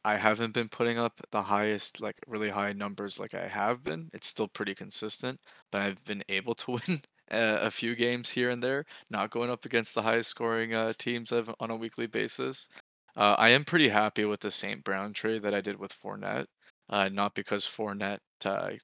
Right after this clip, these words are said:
got injured, uh, I just kinda saw a little bit of a decline in Fournette's usage, and I thought, you know, with having Cook and Pierce, let me take advantage of potentially grabbing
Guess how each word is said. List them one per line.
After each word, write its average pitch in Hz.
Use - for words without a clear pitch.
got 98
injured, 120
uh, 107
I 104
just 101
kinda 104
saw 107
a 104
little 104
bit 104
of 98
a 98
decline 101
in 101
Fournette's 104
usage, 117
and 101
I 101
thought, 104
you 104
know, 101
with 113
having 104
Cook -
and 98
Pierce, 104
let 107
me 104
take 104
advantage 98
of 92
potentially 101
grabbing 104